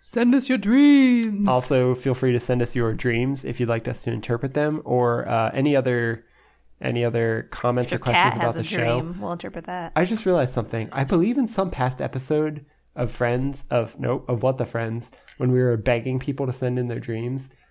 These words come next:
Speaker 2: I think we promised that we'd do a whole episode about somebody's dream, and then we totally didn't when Krista sent in her dream.
Speaker 1: Well, we just interpreted it so darn quickly.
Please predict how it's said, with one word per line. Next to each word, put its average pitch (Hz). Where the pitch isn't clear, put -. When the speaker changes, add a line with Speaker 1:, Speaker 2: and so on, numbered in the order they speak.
Speaker 2:
I 131
think 262
we 403
promised 170
that 147
we'd 127
do 143
a 123
whole 147
episode 120
about 120
somebody's 117
dream, 120
and 135
then 139
we 135
totally 135
didn't 113
when 110
Krista 120
sent 110
in 113
her 113
dream. 113
Speaker 1:
Well, 233
we 233
just 247
interpreted 214
it -
so -
darn 175
quickly. -